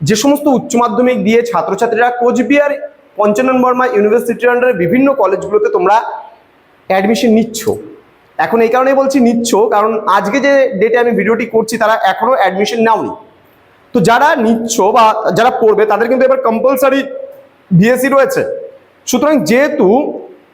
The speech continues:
তোমাদের ইউনিভার্সিটি লেট করছে অ্যাডমিশনটা নিতে, সেহেতু তোমাদেরকে বলবো তোমরা পড়াশোনাটা শুরু করে দাও। এবার সবার প্রথমে কোচবিহার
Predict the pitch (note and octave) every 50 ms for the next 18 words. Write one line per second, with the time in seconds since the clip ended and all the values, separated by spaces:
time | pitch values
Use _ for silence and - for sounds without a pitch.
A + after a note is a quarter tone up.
0 | _ _ _ _ _ _ _ _ _ _ _ _ - G#3+ A3+ B3+ C4 C#4 D4 D#4
1 | D4 A3+ G#3+ G#3+ A3 A#3 B3+ C4+ C4+ - - F3 D3 D3+ D3 G3 C4 - - -
2 | - - - - _ _ _ _ _ _ - C#3+ E3+ G3 C4 D#4+ E4+ E4+ - D4+
3 | C#4+ - - C#4+ B3+ A3 G#3 G#3+ A3+ A3 - A#3+ A3+ A#3 A3+ G#3 F#3 E3+ E3 F3+
4 | A#3+ - - - - - - - - - _ _ _ _ - - B3 B3 C#4 A#3+
5 | D#4+ D4+ D#4 C4+ C4 C4 C4+ C4 C4+ B3+ B3 B3+ B3+ C4+ C4 B3+ B3+ C4 B3+ -
6 | G3+ G#3 G3+ G3+ A#3+ B3+ B3+ C4+ B3+ - - A#3+ A#3+ B3 - G#3 E3+ C#3+ - -
7 | - - - - - _ _ _ _ _ _ _ _ _ _ - - _ _ _
8 | _ _ A#3 C4+ E4 - - - B3 G#3 C4+ D4 C#4+ D4 D4 D4 C4 G3 F3 G#3+
9 | - - - - - - - - _ _ _ _ _ _ _ _ _ _ _ B3+
10 | C#4 D4 A#3 C4+ C4 D4+ D4+ D#4 D#4+